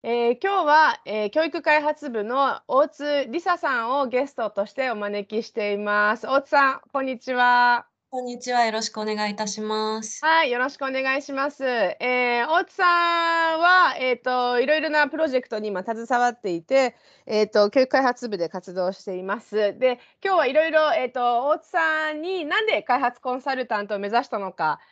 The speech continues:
Speaker 1: など、えーと、まあ、パデコに入る前のエピソード、あの、聞いていきたいと思います。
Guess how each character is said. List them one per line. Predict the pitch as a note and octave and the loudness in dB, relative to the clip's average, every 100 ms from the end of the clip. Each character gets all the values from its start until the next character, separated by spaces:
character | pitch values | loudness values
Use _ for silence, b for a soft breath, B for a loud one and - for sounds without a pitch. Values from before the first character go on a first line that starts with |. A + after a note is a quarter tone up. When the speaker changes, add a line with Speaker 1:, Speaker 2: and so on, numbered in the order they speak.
| b | b
Speaker 1:
な | B3 C4 | -2 0
ど、 | A#3 B3+ | 2 2
え | F3+ G#3 | 2 0
ー | - | 0
と、 | G3+ G3+ | 0 2
ま | A3+ | 0
あ、 | |
パ | A#3+ F4 | 0 -2
デ | F4 | -2
コ | C4 | -4
に | G#3 | -6
入 | B3 C4+ | -4 -4
る | G#3 | -4
前 | A3+ B3+ | -4 -6
の | D#3+ D#3 | -6 -8
エ | A#3+ | -8
ピ | - | -8
ソ | E3+ | -6
ー | |
ド、 | D#3 | -4
あ | D#3 | -4
の、 | E3+ E3 | -6 -10
聞 | A#3+ | -10
い | |
て | G#3+ | -10
い | |
き | A3+ | -6
た | A3 | -4
い | G#3+ | -4
と | F3 | -4
思 | F3 | -6
い | F3+ | -6
ま | F#3 A3 | -2 -2
す。 | - F#3+ | 0 -4